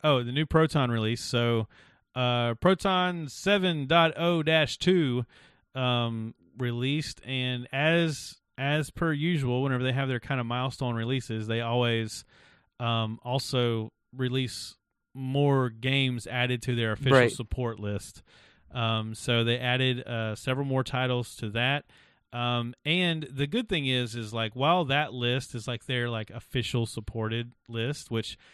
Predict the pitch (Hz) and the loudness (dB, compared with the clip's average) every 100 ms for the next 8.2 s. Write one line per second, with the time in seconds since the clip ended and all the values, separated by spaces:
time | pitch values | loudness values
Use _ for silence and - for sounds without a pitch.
0 | - 147 151 226 175 143 131 120 _ _ | 0 4 6 6 4 2 2 0 _ _
1 | _ - 151 - 254 285 151 120 117 - | _ -2 -2 4 4 6 6 6 2 0
2 | 127 110 107 120 - _ _ _ _ 135 | 0 2 0 -2 -4 _ _ _ _ -2
3 | 127 123 120 117 120 - - 120 156 190 | 2 2 2 0 -4 -10 -8 2 6 6
4 | 190 185 180 156 - 120 - - 143 147 | 4 -4 -8 -14 -14 -14 -14 -4 0 0
5 | 131 - 277 196 139 123 113 - 196 - | 0 0 0 2 2 0 0 2 2 2
6 | 135 123 131 147 120 135 156 110 127 185 | -4 -4 -2 -2 0 0 2 2 4 4
7 | 123 104 98 98 101 - 123 117 113 120 | 4 2 -4 -6 -8 -10 -10 -6 -2 0
8 | 147 - | -2 -4